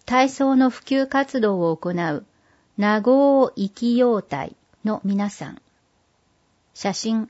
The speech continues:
終わり。子育て支援月間親子ふれあい広場。子ども家庭課、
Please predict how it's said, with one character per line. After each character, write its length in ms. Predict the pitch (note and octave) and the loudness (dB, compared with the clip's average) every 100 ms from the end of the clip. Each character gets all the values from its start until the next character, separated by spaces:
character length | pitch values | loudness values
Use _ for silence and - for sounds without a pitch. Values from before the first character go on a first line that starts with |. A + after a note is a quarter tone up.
| _ - | _ -6
終 240 | F#3 F#3 | -4 -2
わ 60 | G3 | -4
り。 200 | F#3 - _ _ _ _ _ _ _ _ _ _ _ _ _ _ _ _ _ _ _ _ _ _ _ _ _ _ _ _ _ _ _ - | -8 -16 _ _ _ _ _ _ _ _ _ _ _ _ _ _ _ _ _ _ _ _ _ _ _ _ _ _ _ _ _ _ _ 0
子 140 | B3+ | 2
育 300 | B3+ D#4+ D4+ | 2 2 2
て 140 | C4+ G#3 | 2 -2
支 240 | - A3 | -2 0
援 220 | B3 B3 | 2 2
月 220 | A#3+ B3 - | 2 0 -2
間 280 | F#3 D#3 - - | -4 -2 -2 0
親 260 | A#3+ C4 | 2 2
子 120 | G3+ | -2
ふ 140 | F3 G3+ | -4 -2
れ 180 | G#3+ A3 | 0 0
あ 80 | |
い 80 | G#3+ | -2
広 280 | G3+ G3+ E3 | -4 -4 -2
場。 180 | C#3 - _ _ _ _ _ _ _ _ _ - | -4 -4 _ _ _ _ _ _ _ _ _ -2
子 140 | A#3+ | 2
ど 120 | C#4 | 4
も 160 | C#4 C#4 | 4 4
家 180 | A#3+ A#3+ | 0 0
庭 200 | B3+ B3 | 2 2
課、 380 | B3 A3 G#3 | 0 -2 -2